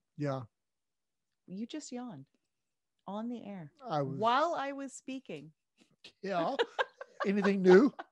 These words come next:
Speaker 2: No, not really. Um, all right. So until next time, what are we gonna do?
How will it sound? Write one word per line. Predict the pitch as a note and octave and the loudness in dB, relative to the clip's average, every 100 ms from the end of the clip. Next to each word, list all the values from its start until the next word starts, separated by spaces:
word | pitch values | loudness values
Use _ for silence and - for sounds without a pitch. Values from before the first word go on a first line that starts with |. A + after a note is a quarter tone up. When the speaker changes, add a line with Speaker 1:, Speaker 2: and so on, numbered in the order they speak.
| _ | _
Speaker 2:
No, | G#3 F#3 F3+ A#3+ _ | -10 -8 -8 -12 _
not | G3+ C3 | -10 -8
really. | F#3 G3 F#3 B3+ - - - - C#4+ - | -8 -8 -10 -14 -18 -18 -18 -18 -10 -2
Um, | A#3 A#3 A3+ A3+ A#3 - - - | 2 4 4 0 -6 -12 -18 4
all | G#3+ A3+ | 10 12
right. | G#3+ F3+ E3+ - - | 12 10 6 0 0
So | A3+ A3+ | 2 2
until | A3+ C#4 B3 | -2 -4 -4
next | A#3 A3 - | -4 -10 -14
time, | A3+ G3+ F#3+ | -12 -12 -10
what | G3 | -12
are | G3 | -12
we | F#3 | -14
gonna | F#3 F3+ | -14 -14
do? | E3 | -14